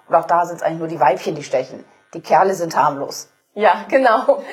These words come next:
Speaker 2: Genau, die, die trächtigen Weibchen, die brauchen das Blut für ihre Nachkommen sozusagen.
Speaker 1: Eben, aber, ähm, es ist immer so die Frage, man wird gestochen und, äh, kann man sich eigentlich, äh, Krankheiten einfangen? Was ich, wenn man
Speaker 2: Ja,
Speaker 1: von
Speaker 2: genau.
Speaker 1: Zecken gebissen wird,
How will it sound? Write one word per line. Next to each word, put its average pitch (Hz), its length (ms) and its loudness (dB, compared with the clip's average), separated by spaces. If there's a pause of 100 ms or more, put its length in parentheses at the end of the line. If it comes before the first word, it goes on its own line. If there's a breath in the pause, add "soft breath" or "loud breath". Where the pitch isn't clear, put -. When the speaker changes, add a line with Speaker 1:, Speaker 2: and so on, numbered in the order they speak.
(280 loud breath)
Speaker 2:
Genau, 226 220 4
die, 196 420 -6
die 190 120 -10
trächtigen 190 680 -2
Weibchen, 165 560 -2
die 196 80 -2
brauchen 202 380 0
das 190 200 -2
Blut 226 360 -4
für - 120 -10
ihre 196 300 0
Nachkommen 180 680 0
sozusagen. 160 880 -8 (180)
Speaker 1:
Eben, 170 260 -6
aber, 196 680 6
ähm, 202 360 -6 (480)
es 196 120 -10
ist - 60 -4
immer 226 220 0
so 214 100 -4
die 208 100 -6
Frage, 214 380 0
man 202 160 0
wird 226 140 2
gestochen 247 600 0
und, - 400 -2
äh, 180 280 2
kann 196 160 -2
man 240 100 -2
sich 233 160 -4
eigentlich, - 500 -4
äh, 185 80 -2
Krankheiten 202 600 -2
einfangen? 156 640 -2
Was 156 120 -6
ich, 185 140 -8
wenn 190 100 -2
man 196 140 2
Speaker 2:
Ja, 254 240 4
Speaker 1:
von - 80 0
Speaker 2:
genau. 208 120 -6
Speaker 1:
Zecken 214 240 0
gebissen 226 400 -6
wird, 220 260 2